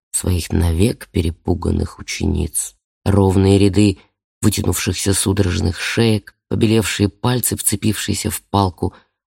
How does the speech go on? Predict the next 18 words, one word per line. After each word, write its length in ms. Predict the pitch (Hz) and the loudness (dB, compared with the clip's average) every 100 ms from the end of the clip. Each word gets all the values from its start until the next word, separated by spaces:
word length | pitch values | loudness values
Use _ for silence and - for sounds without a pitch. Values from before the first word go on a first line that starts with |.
| - | -10
округлившиеся, 1040 | - - 95 107 139 - - 98 - 78 _ _ _ _ | -6 -4 0 2 2 0 -2 -2 -2 -6 _ _ _ _
дрожащие 720 | - 85 78 107 113 - 104 | -2 0 0 0 -2 -2 -2
от 120 | 101 | -2
напряжения 640 | 92 - 90 92 95 92 92 | -4 -2 0 2 2 2 0
глаза. 600 | 87 87 82 85 80 76 _ _ - | 0 0 0 0 0 -2 _ _ -4
Драные 500 | 107 123 131 139 123 | 0 2 2 2 2
шерстяные 640 | 117 123 - 123 120 113 | 2 0 0 2 4 4
кофты, 640 | - - 147 143 - - 113 | 0 0 4 4 2 -2 0
толстые 500 | 131 123 - 117 101 | 2 2 2 2 2
гетры 480 | 107 139 151 - | 2 2 2 -2
со 140 | 123 117 | -2 -4
спущенными 640 | - - 120 - 117 113 | -4 -4 -2 2 4 4
петлями 520 | 104 120 120 92 107 104 | 2 0 0 2 2 4
нищей 520 | 101 120 120 - 113 | 4 2 -2 -2 -2
кучей 440 | - 113 - 104 | -2 -8 -4 2
валяются 560 | 92 90 98 101 - 92 | 4 4 4 2 0 -2
в 140 | 85 | 0
углу. 480 | 85 87 87 85 80 | 0 2 2 2 0